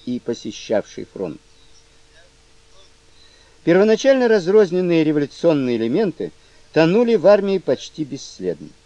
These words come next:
Но по мере роста общего недовольства они всплывали. Отправка на фронт в виде кары рабочих забастовщиков пополняла ряды агитаторов, а отступления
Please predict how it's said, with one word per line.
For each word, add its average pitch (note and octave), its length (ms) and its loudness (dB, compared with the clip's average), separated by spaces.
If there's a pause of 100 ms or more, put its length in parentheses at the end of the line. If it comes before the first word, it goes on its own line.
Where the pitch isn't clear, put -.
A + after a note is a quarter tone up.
(440)
Но D3+ 220 2
по D#3 180 2
мере C#3+ 360 2
роста B2 520 0
общего B2+ 440 -4
недовольства G2+ 800 -4 (440)
они C#3+ 280 2
всплывали. C3+ 840 -2 (600)
Отправка D#3+ 640 -2
на C#3+ 160 -2
фронт D#3+ 400 -2
в G#2+ 40 -10
виде A2+ 460 -6
кары C3+ 560 -2 (420)
рабочих C3+ 640 0
забастовщиков A#2+ 1120 -4 (120)
пополняла C#3 720 0
ряды C3 480 -4
агитаторов, B2 800 -6 (600)
а C3+ 140 2
отступления D3+ 960 -2